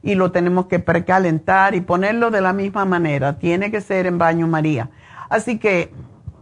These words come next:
up to you como lo quieran hacer, porque todo el mundo sabe cómo hornear,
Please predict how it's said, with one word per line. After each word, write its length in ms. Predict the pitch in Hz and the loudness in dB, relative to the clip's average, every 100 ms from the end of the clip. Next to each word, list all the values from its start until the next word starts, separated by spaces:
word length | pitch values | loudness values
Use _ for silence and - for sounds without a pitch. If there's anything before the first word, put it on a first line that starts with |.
| _ _ - - | _ _ -20 -4
up 320 | - 269 277 - | 4 4 2 -4
to 120 | 277 | -2
you 260 | 262 277 | 0 0
como 220 | 269 240 233 | 0 2 2
lo 180 | 220 | 2
quieran 340 | 220 226 220 208 | 0 0 0 0
hacer, 500 | 202 285 320 339 359 | -2 0 2 2 -2
porque 300 | - 196 196 | -6 -4 -2
todo 260 | 190 202 | 0 2
el 80 | 202 | 2
mundo 320 | 208 226 202 | 0 0 0
sabe 320 | 175 190 190 190 | 2 2 2 2
cómo 220 | 190 190 | 0 2
hornear, 600 | 196 208 220 240 339 381 | 0 0 0 2 2 0